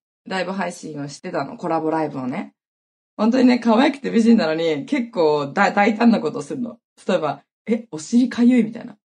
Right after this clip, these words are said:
そのブイアイオーのOあるじゃん。<laughs> そのOを書いて、「え、めっちゃかゆい」みたいな。で、Oラインを書いた指を <laughs> 出してきて、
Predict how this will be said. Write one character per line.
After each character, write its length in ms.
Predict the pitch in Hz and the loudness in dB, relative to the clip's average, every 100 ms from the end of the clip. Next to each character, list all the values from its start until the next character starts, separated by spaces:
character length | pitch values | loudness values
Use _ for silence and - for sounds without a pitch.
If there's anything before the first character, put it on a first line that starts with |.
| _ _ | _ _
そ 140 | - 151 | -10 -6
の 80 | |
ブ 200 | 131 175 | -2 2
イ 140 | 262 254 | 2 2
ア 120 | 262 | 0
イ 80 | 247 | 2
オ 220 | 262 240 | 2 2
ー 20 | |
の 380 | 151 156 143 - _ _ _ _ - | 2 -2 -4 -8 _ _ _ _ 0
O 240 | 247 226 | 4 4
あ 80 | 147 | 2
る 80 | 151 | 0
じ 60 | 131 | -4
ゃ 100 | - | -4
ん。 20 | 233 - - - | -6 -8 -20 -20
<laughs> 400 | - - - _ | -20 -20 -20 _
そ 100 | - | -4
の 160 | 175 - | -4 2
O 500 | 240 254 190 196 170 | 4 4 4 4 4
を 120 | 139 _ _ _ _ - | 2 _ _ _ _ -8
書 120 | - 254 | 0 2
い 120 | 233 | 2
て、 240 | 170 165 | 2 2
「え、 40 | 202 | 6
め 180 | 214 220 | 6 6
っ 80 | |
ち 140 | - 311 | 4 0
ゃ 40 | |
か 160 | - 320 | 4 6
ゆ 180 | 320 269 | 6 4
い」 40 | |
み 80 | 180 | 0
た 80 | - | -4
い 60 | |
な。 160 | 123 - _ _ _ _ - | -8 -14 _ _ _ _ -2
で、 280 | 202 - - - | 0 0 -6 2
O 240 | 208 240 | 6 6
ラ 140 | 247 247 | 6 4
イ 180 | 196 | 2
ン 100 | 160 | 0
を 340 | 180 175 143 - | 2 2 2 -2
書 160 | - - | -2 0
い 100 | 254 | 2
た 140 | 339 | 4
指 420 | 240 - - 294 | 4 4 4 4
を 340 | 262 269 - - _ | 4 2 -2 -8 _
<laughs> 100 | 214 | 0
出 80 | |
し 240 | 349 - - | 2 2 0
て 160 | 233 | -2
き 80 | 214 | 0
て、 440 | 226 208 175 - | 2 2 2 -2